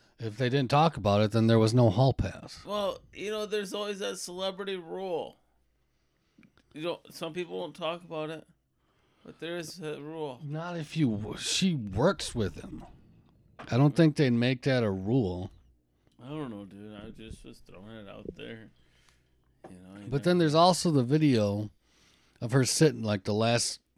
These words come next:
Speaker 1: footage of her being seen. She's sitting on the park bench, and I'm assuming that's when she was going in to give birth, maybe?
Speaker 2: Yeah.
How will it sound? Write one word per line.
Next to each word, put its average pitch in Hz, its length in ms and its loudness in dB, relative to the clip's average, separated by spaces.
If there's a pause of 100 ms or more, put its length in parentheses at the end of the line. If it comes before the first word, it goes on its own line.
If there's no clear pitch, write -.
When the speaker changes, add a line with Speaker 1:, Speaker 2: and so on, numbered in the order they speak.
Speaker 1:
footage 123 420 0
of 101 180 0
her 107 280 0 (400)
being 104 260 -2
seen. 113 360 2
She's 101 240 -4
sitting 123 280 0
on 110 140 0
the 98 80 -2
park 117 340 0
bench, 92 380 -4
and 90 300 -6 (1300)
I'm 101 100 -4
assuming 110 400 2
that's 104 260 0
when 110 140 0
she - 160 -4
was 101 160 -2
going 104 320 2
in 104 160 0
to 107 60 -2
give 98 260 -4
birth, 113 340 -2
maybe? 135 380 0 (880)
Speaker 2:
Yeah. 101 300 -20